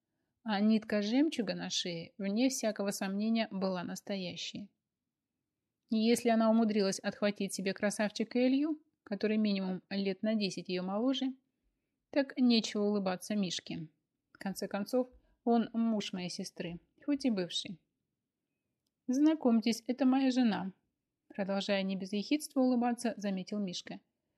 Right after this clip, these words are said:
«Катерина Юрьевна». «Да, да, конечно.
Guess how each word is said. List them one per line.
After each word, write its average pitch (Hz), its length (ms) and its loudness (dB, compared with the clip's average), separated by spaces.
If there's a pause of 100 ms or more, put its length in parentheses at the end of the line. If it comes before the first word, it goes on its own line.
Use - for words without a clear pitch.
(180)
«Катерина 269 540 6
Юрьевна». 175 480 -2 (920)
«Да, 214 320 2
да, 269 160 4
конечно. 226 540 4